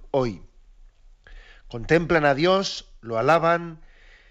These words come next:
y no dejan de cuidar de aquellos que han quedado en la tierra. Al entrar en la alegría de su Señor han sido constituidos sobre lo mucho. Su intercesión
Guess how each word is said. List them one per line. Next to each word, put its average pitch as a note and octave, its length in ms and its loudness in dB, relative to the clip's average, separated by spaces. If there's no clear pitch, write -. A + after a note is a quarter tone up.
y D#3 120 -6
no F3 120 2
dejan G3 360 -2
de E3 160 -2
cuidar C#3+ 480 0
de C3+ 160 0
aquellos B2+ 840 -4
que D3+ 100 -2
han D3+ 140 0
quedado C#3 380 0
en B2+ 80 -6
la B2 120 -6
tierra. B2 440 -4
Al A#2 160 -10
entrar D#3+ 400 -2
en D#3+ 140 0
la D3 80 2
alegría D3 440 0
de C#3 140 0
su B2+ 140 -10
Señor D3 380 -2
han D3+ 100 -2
sido D#3 420 -2
constituidos E3 1000 -2
sobre C#3 360 0
lo C3 160 0
mucho. C#3+ 540 -4
Su - 160 -6
intercesión C3 840 -2